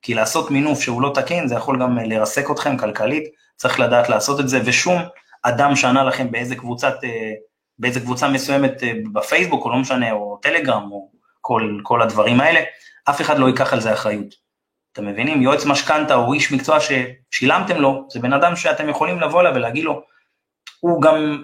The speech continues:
יו-, יועץ מקצוען לא יכניס אתכם לצרות מלכתחילה, גם אם זה אומר שהוא לא ירוויח עליכם עכשיו.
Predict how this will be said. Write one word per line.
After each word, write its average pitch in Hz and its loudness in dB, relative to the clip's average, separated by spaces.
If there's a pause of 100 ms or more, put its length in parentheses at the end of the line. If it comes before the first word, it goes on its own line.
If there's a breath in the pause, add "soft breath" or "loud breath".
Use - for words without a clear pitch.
יו-, 143 0
יועץ 139 2
מקצוען 156 0
לא 143 4
יכניס 139 -2
אתכם 131 -4
לצרות 113 -2
מלכתחילה, 151 -2 (500 loud breath)
גם 147 2
אם 190 0
זה 139 2
אומר 143 0
שהוא 131 -2
לא 127 4
ירוויח 120 -2
עליכם 107 -6
עכשיו. 90 -10